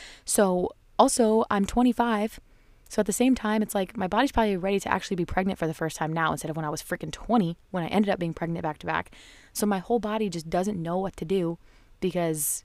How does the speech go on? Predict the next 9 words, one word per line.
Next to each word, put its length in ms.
it's, 340
it's 160
all 280
just 200
out 200
of 100
whack, 320
literally 400
out, 160